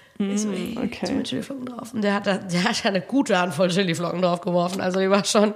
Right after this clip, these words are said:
Speaker 1: Sehr schön.
Speaker 2: die war schon generous, aber, ähm,
Speaker 1: Aber es ist auch irgendwie geil, wenn's so Läden gibt, die um die Uhrzeit noch offen haben, oder?
Speaker 2: Ja,
Speaker 1: Das ist
Speaker 2: vor
Speaker 1: so
Speaker 2: allen
Speaker 1: die
Speaker 2: Dingen so
Speaker 1: Rettung.
Speaker 2: gute Läden. Also das ist echt, also kann ich nur
Speaker 1: Ich meine,
Speaker 2: empfehlen
Speaker 1: da
Speaker 2: für
Speaker 1: könnte
Speaker 2: alle.
Speaker 1: die, es könnte die Stimmung kippen,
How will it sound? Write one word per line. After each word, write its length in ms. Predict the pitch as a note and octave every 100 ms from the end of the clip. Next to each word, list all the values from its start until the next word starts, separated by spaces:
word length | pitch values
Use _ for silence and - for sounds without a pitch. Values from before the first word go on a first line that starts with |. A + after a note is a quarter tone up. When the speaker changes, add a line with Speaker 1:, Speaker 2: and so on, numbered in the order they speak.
| -
Speaker 1:
Sehr 360 | A3+ G#3 G3
schön. 200 | F3+ G#3+ G#3
Speaker 2:
die 40 |
war 140 | G#3 A3+
schon 220 | A3 G3+
generous, 580 | G3+ G3+ F3+ F3 - G#3+
aber, 320 | F#3 F#3 F#3 - - - - - - - - G3
ähm, 440 | F#3+ F#3+ F#3 F#3 - _
Speaker 1:
Aber 180 | A#3+ C4
es 100 | C4+
ist 100 | C#4+
auch 80 | B3+
irgendwie 200 | B3 B3
geil, 240 | G3 A3+
wenn's 160 | A#3 A3+
so 60 | A#3
Läden 340 | A3 G#3+ B3
gibt, 420 | A3 - - -
die 120 | A3+ G3+
um 120 | A3
die 100 | A3
Uhrzeit 300 | G#3+ A3 A3
noch 120 | G3+
offen 240 | G#3+ A3 G3+
haben, 180 | F#3+ F#3
oder? 180 | A3+ A#3
Speaker 2:
Ja, 120 | -
Speaker 1:
Das 80 | G3+
ist 60 | F#3+
Speaker 2:
vor 80 | A3
Speaker 1:
so 40 |
Speaker 2:
allen 80 | G#3
Speaker 1:
die 60 | A3
Speaker 2:
Dingen 80 |
so 60 | G#3
Speaker 1:
Rettung. 160 | F3+ A3+
Speaker 2:
gute 160 | G#3+
Läden. 340 | G3+ F3+ F3 F3+
Also 180 | G3 F#3+
das 180 | F#3+ G#3
ist 140 | G#3+
echt, 300 | - G3 G3
also 280 | G3 F3+ F#3 F3+
kann 160 | G#3
ich 60 | G3+
nur 180 | G3+ G3
Speaker 1:
Ich 100 | A3
meine, 120 | G#3
Speaker 2:
empfehlen 40 | G#3+
Speaker 1:
da 60 |
Speaker 2:
für 240 | G#3 A#3 -
Speaker 1:
könnte 80 | G3+
Speaker 2:
alle. 160 | B3 -
Speaker 1:
die, 120 | -
es 120 | A3
könnte 240 | - C4+
die 100 | A#3+ A#3+
Stimmung 320 | C4 B3+ A#3
kippen, 400 | B3 A#3 A3